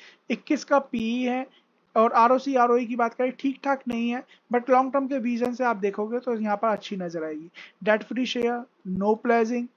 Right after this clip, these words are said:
वन सिक्सटी नाइन का हाई, वन थर्टी एट पे शेयर और दो की फेस वैल्यू, डिविडेंड यील्ड कंपनी यहाँ पर अच्छी दे रही है।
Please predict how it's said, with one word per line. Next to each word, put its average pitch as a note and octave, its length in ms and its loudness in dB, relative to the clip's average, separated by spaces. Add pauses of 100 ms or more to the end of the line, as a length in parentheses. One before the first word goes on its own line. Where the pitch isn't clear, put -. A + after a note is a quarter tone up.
(140)
वन F#3+ 140 2
सिक्सटी A3+ 260 -8
नाइन G#3+ 220 -4
का G3+ 140 -2
हाई, A3 320 2
वन F#3+ 200 -4
थर्टी F#3+ 280 -4
एट F3+ 180 -4
पे F#3 100 -4
शेयर A3+ 420 2 (360)
और G#3+ 140 4
दो G3+ 260 4
की A3+ 180 -4
फेस G#3 300 0
वैल्यू, A#3 300 0
डिविडेंड G#3 500 -4
यील्ड A3+ 280 -2
कंपनी A3+ 420 -4
यहाँ A3 140 -2
पर A3+ 120 -2
अच्छी A3 260 -6
दे A3+ 140 0
रही A#3 120 -2
है। B3 140 -2